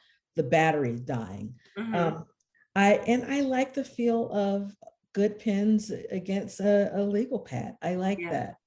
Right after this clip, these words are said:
Speaker 1: Um, so yeah, it, it may take me a little longer. For my day job, I have no problems, like,
Speaker 2: Oh,
Speaker 1: writing
Speaker 2: right.
Speaker 1: directly
Speaker 2: It's a
Speaker 1: into
Speaker 2: creative process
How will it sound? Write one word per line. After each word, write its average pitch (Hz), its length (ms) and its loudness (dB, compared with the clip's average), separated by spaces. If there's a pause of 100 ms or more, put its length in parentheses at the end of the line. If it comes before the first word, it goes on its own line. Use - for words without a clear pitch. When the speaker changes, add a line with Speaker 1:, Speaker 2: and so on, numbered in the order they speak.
(360)
Speaker 1:
Um, 165 360 -4 (240)
so 277 180 4
yeah, 254 360 4
it, 202 220 2
it 190 200 -2
may 240 140 4
take 247 260 -2
me 240 400 0 (420)
a 196 40 -4
little 190 320 -2
longer. 202 360 -2
For 277 140 2
my 247 120 6
day 226 240 6
job, 175 360 -2
I 208 60 -4
have 190 260 -4
no 175 180 0
problems, 156 760 -6 (100)
like, 131 180 -4 (220)
Speaker 2:
Oh, - 120 0
Speaker 1:
writing 151 340 6
Speaker 2:
right. 139 120 -8 (180)
Speaker 1:
directly 170 420 4
Speaker 2:
It's - 100 -4
a 214 60 2
Speaker 1:
into - 100 -4
Speaker 2:
creative 196 580 -2
process - 560 -2